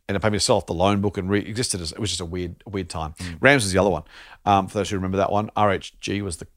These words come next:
Speaker 1: code way back
Speaker 2: I
Speaker 1: in the
Speaker 2: totally
Speaker 1: day.
Speaker 2: remember it.
Speaker 1: Yeah. So what they'd done, so this, this is, this was, this was that exact version on steroids. They had said, "What we'll do,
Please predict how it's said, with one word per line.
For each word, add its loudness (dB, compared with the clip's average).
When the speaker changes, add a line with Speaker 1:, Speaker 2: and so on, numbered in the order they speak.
Speaker 1:
code -2
way -2
back -6
Speaker 2:
I -6
Speaker 1:
in -6
the -6
Speaker 2:
totally 4
Speaker 1:
day. 4
Speaker 2:
remember 0
it. -16
Speaker 1:
Yeah. 6
So 6
what 4
they'd 4
done, 6
so 0
this, -2
this 0
is, -2
this 2
was, 2
this 0
was 4
that 8
exact 2
version 4
on 0
steroids. 0
They 8
had 6
said, 6
"What 4
we'll 4
do, 4